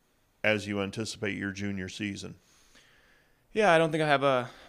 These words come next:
Speaker 2: complete answer to that yet. I've been jotting down some ideas. I mean, I wanna get more athletic. I mean, I'm always gonna work on my three-point shot in the off season and, um, continue to work on the mid-range game. And I think a big jump that I need to take is just maturing as a player, just understanding the game and, um,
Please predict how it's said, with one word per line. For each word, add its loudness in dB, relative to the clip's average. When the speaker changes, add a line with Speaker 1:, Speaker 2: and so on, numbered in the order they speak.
Speaker 2:
complete -4
answer -4
to 0
that 0
yet. 2
I've -2
been -6
jotting -6
down -6
some -6
ideas. -2
I 0
mean, -4
I -2
wanna -4
get -6
more -4
athletic. -6
I -10
mean, -10
I'm -6
always -2
gonna -6
work -4
on -4
my -2
three-point -6
shot -4
in -14
the -10
off -8
season -8
and, -14
um, -20
continue -8
to -4
work -4
on -2
the -2
mid-range -2
game. -6
And -14
I -2
think -2
a -2
big -2
jump -4
that -6
I -6
need -10
to -6
take -4
is -10
just -8
maturing -6
as -12
a -18
player, -6
just -14
understanding -8
the -12
game -10
and, -20
um, -16